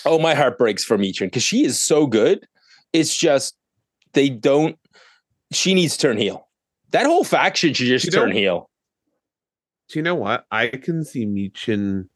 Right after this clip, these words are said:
Speaker 2: looking to replace or be that, that base person, that Natty type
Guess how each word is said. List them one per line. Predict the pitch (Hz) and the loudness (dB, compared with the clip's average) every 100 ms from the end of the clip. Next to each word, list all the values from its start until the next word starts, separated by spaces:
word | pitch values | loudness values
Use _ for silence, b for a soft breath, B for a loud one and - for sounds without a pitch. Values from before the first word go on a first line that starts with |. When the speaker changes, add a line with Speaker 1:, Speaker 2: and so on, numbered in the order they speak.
| _ _ _ - | _ _ _ -8
Speaker 2:
looking | 135 110 110 - 110 | 0 0 2 0 -2
to | 104 120 | -2 -2
replace | 107 104 - 110 104 104 - | 0 -2 -2 0 2 0 -4
or | - 107 101 | -6 -4 -4
be | 98 98 | -2 -2
that, | 101 101 98 - _ | 2 4 2 -2 _
that | 110 98 82 _ | 2 2 0 _
base | - 101 104 - | -2 0 -2 -6
person, | - 101 - 101 | -4 -4 -2 -2
that | 98 87 | 0 -2
Natty | 92 90 92 95 104 101 - B _ - | -2 -2 0 0 2 0 -4 B _ -20
type | - 113 110 214 - | -2 0 2 0 -8